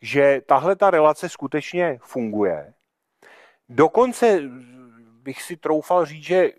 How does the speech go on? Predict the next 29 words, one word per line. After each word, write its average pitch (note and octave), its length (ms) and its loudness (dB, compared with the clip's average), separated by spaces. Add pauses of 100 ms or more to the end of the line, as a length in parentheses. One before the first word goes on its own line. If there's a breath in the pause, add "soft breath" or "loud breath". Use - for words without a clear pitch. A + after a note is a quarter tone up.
(120)
že B2+ 180 -10
to G3+ 120 0
dokážeme, F3+ 720 0
teda D3 260 2
pokud - 340 -16
se - 140 -8
nám C#3+ 180 -2
to C3 200 -2
jako A#2+ 240 -4
zadaří, C#3 540 -4 (800 loud breath)
tak A#2+ 180 0
se - 140 -2
nám G#3+ 200 2
to A3 100 2
podaří F3 600 -2
ukázat D#3+ 800 0 (120)
jako C#3 200 -4
velice D3 720 0
obecně, G#2+ 800 -4 (640 loud breath)
ačkoliv G#3 500 0
začneme D#3+ 520 -2
s C#3+ 60 -12
něčím C#3 400 -8
velice C3+ 420 -2
triviálním. G2+ 720 -6 (920 loud breath)
Představte G#3 600 0
si G3+ 180 -4
takovouhle D#3 560 0
věc. G2+ 440 -4